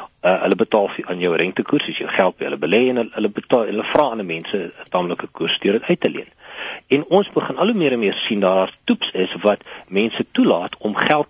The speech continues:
in 'n omgewing te belê en dan aan ander mense uit te leen. En dat die, eh, deursigtigheid van die internet toelaat dat as iemand dit nie terugbetaal nie, hy nooit ooit weer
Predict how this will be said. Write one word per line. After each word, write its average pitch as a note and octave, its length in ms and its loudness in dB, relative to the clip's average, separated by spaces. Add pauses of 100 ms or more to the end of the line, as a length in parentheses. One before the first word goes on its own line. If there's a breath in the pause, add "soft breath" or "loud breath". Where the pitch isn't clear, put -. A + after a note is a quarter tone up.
in G#2+ 120 -4
'n G#2 140 -2 (180)
omgewing A2+ 480 0
te G#2+ 100 0
belê G#2 480 2
en A2 80 -2
dan G#2+ 160 0
aan G2+ 120 -2
ander D#3+ 220 2
mense A2 280 -4
uit B2+ 160 -2
te - 80 2
leen. C#3+ 200 -8 (500 loud breath)
En B2 320 2
dat A2+ 200 2
die, A#2+ 200 -2 (560)
eh, - 120 -6 (120)
deursigtigheid - 840 0
van A#2 120 -4
die G#2 100 -2
internet A#2 320 -2 (160)
toelaat B2+ 300 4
dat G2+ 160 0
as G#2+ 80 0
iemand C3+ 240 0
dit A2 160 0
nie D3+ 160 0
terugbetaal G2 640 -2
nie, F#2 100 -4
hy C3+ 80 0
nooit F3 340 4
ooit D3+ 240 -2
weer - 260 -8